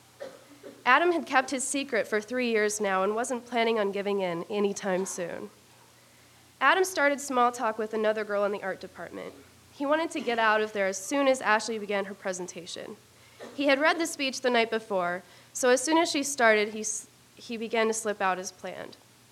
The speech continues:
A few minutes later, one of the professors introduced Ashley as the first presenter. Ashley walked up to the podium and started her speech.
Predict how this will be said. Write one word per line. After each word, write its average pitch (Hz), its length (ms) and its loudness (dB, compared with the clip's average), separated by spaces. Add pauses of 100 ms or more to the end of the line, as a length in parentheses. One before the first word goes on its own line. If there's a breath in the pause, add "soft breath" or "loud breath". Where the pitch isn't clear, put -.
(440)
A 240 60 -12
few 302 140 0
minutes 330 360 2
later, 247 240 4
one 220 100 4
of 220 120 2
the 233 80 2
professors 214 600 -2
introduced 208 500 -6
Ashley 190 360 -2
as 190 100 -2
the 190 140 -10
first 180 320 -8
presenter. - 560 -12 (600 soft breath)
Ashley 294 300 4
walked 277 300 4
up 269 100 -4
to 277 100 -8
the 240 120 -2
podium 214 420 -2
and 196 100 -2
started 190 360 -6
her 190 100 -12
speech. - 560 -12